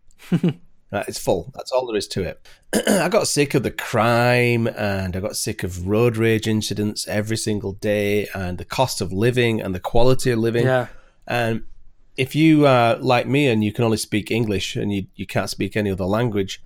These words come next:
Speaker 2: your options are Australia, New Zealand, Canada, the States, uh, maybe some, some, some s-,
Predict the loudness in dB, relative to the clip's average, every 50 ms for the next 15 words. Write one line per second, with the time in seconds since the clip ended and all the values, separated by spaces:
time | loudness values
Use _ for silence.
0 | -20 -20 -20 _ _ _ _ _ 4 6 6 6 4 2 0 0 2 2 2 4
1 | 4 4 4 4 4 2 2 0 -2 -6 -12 -20 -16 _ -10 -10 -8 -4 0 2
2 | 2 4 4 4 4 4 4 4 4 2 2 2 0 0 2 0 0 -2 -4 -4
3 | -4 0 0 0 0 0 -2 -2 -4 -4 -4 -2 0 0 0 0 -2 -4 -8 -10
4 | -10 -10 -16 -20 _ _ _ _ _ _ -16 -16 -16 -14 -4 -2 0 0 0 -2
5 | -4 -6 -6 -4 -4 -4 -2 0 0 2 2 2 2 0 0 -2 -4 -12 -20 -20
6 | -20 -20 -16 -12 -8 -8 -6 -6 -6 -6 -8 -8 -10 -8 -8 -6 -6 -6 -6 -8